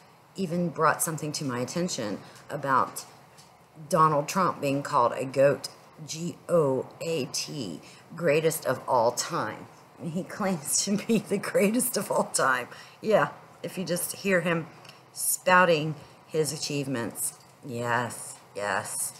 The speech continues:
See, do not be like that. Mm-mm-mm. And I'm gonna go farther into that in a few minutes, but we're gonna continue on. So do not sound a trumpet before thee, as the hypocrites do in the synagogues and in the streets,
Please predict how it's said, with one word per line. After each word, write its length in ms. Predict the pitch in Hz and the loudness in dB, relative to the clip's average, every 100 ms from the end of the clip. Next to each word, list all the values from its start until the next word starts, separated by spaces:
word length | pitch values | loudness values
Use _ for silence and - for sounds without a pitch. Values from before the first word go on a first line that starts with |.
| - - | -20 -10
See, 480 | - - 127 127 127 - - - - - - | -4 -2 0 -2 -4 -12 -20 -20 -20 -20 -12
do 140 | - 98 | -4 2
not 220 | 160 - | 2 2
be 120 | 110 | -4
like 240 | 101 98 - | -4 -4 -4
that. 320 | 101 101 - - 151 | -2 -2 -4 -10 -12
Mm-mm-mm. 640 | - 135 135 123 117 107 - - - - - | -10 -8 -8 -6 -8 -8 -14 -20 -20 -20 -12
And 80 | 139 | -4
I'm 80 | 156 | 0
gonna 100 | 160 | 2
go 140 | 156 | 2
farther 360 | 135 135 131 120 | 2 2 2 0
into 200 | 110 113 | -4 -4
that 240 | 110 98 | -4 -4
in 80 | 120 | -6
a 60 | 110 | -10
few 180 | - 104 | -10 -10
minutes, 340 | 104 95 - | -10 -10 -10
but 160 | - 101 - - | -10 -12 -14 -12
we're 80 | |
gonna 160 | 147 139 | -8 -8
continue 400 | - - 127 110 | -8 -8 -6 -2
on. 220 | 101 85 - - - - - _ _ - - - - - - - - - - - - - - - - - - - - - - - - - - - - | -2 -2 -10 -20 -20 -20 -20 _ _ -20 -20 -20 -20 -20 -20 -20 -20 -20 -20 -20 -20 -20 -20 -20 -20 -20 -20 -20 -20 -20 -20 -20 -20 -20 -20 -20 -8
So 180 | - - | -4 -4
do 140 | 175 | -2
not 220 | 202 208 - | 0 0 0
sound 240 | 185 180 | -2 -2
a 20 | |
trumpet 380 | - 175 160 - | -2 -2 -4 -8
before 300 | 123 - 147 | -10 -4 -2
thee, 180 | 135 117 | 0 -2
as 140 | - | -4
the 100 | - | -4
hypocrites 540 | 139 - - - 113 - | -6 -6 -6 -6 -4 -4
do 160 | 123 | -2
in 100 | 123 | -2
the 80 | 117 | -2
synagogues 600 | - 127 120 113 107 127 | -4 -4 -2 0 0 -4
and 80 | 110 | -8
in 140 | 113 | -6
the 60 | 107 | -6
streets, 460 | - 117 117 - | -6 -4 -6 -8